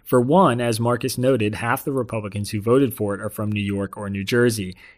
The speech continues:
and it's clear they think the Amtrak investment, as well as the public transportation money, is going to help them and their constituents directly. For them, it's a political win, even if it enrages some conservative pundits.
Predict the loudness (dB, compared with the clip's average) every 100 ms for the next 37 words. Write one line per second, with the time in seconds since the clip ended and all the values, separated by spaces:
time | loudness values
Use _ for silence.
0 | -6 -4 -4 -2 4 6 8 4 2 -6
1 | -6 -6 0 0 2 -2 -2 -4 -4 -6
2 | -6 -6 -6 -4 -2 -2 -4 -6 -6 -8
3 | -8 -10 -10 -6 0 2 2 -2 -2 -4
4 | -6 -8 -4 -2 -2 -4 0 0 0 -4
5 | -2 -2 -4 -6 -6 -2 -2 -2 -6 -8
6 | -6 -4 -4 -8 -18 -18 _ _ _ _
7 | _ 4 8 8 6 2 -4 2 4 4
8 | 2 -4 -6 -10 -6 -2 -2 -2 -2 -2
9 | -2 -2 -2 -4 -6 -8 -8 -6 -6 -8
10 | -12 -8 -4 -2 -4 -10